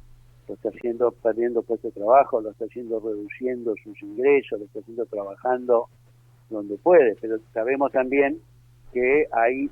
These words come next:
hay muchos sectores que tienen menos capacidad de aguante, sobre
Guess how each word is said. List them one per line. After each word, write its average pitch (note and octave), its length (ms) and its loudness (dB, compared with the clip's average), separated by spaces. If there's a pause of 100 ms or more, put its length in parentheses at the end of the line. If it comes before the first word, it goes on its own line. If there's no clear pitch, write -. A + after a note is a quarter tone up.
hay B2+ 140 -10 (140)
muchos C3 420 -6
sectores C3+ 460 0
que C3 100 -4
tienen A#2+ 380 -6
menos D#3+ 320 2
capacidad A#2 640 -2
de A#2+ 80 0
aguante, C#3 560 0
sobre A2+ 340 0